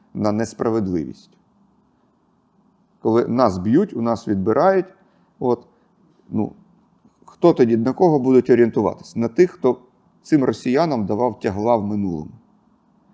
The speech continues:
хто реально проти них боровся. Але хочу сказати: зараз десять років пройшло війни вже,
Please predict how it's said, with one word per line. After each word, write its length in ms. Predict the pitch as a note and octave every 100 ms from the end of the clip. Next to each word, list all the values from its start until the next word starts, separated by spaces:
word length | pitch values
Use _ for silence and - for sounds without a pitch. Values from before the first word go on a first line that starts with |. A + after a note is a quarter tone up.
| _ _ _
хто 180 | - B2
реально 380 | C3+ C3 A#2+
проти 260 | A2+ A2 A2+
них 140 | A2
боровся. 460 | F#2 G2+ E2+ - - _ _ _ _ _ _ _ _ _ _ _ _ _ _ _ _
Але 200 | - D3
хочу 240 | D#3 G#3+ F#3+
сказати: 440 | - C3+ G#2 -
зараз 380 | F2+ B2+ G2 E2+
десять 380 | F2 F3+ D3+ B2+
років 280 | B2 A#2
пройшло 340 | - G2 - G2
війни 240 | F#2+ E2
вже, 180 | - -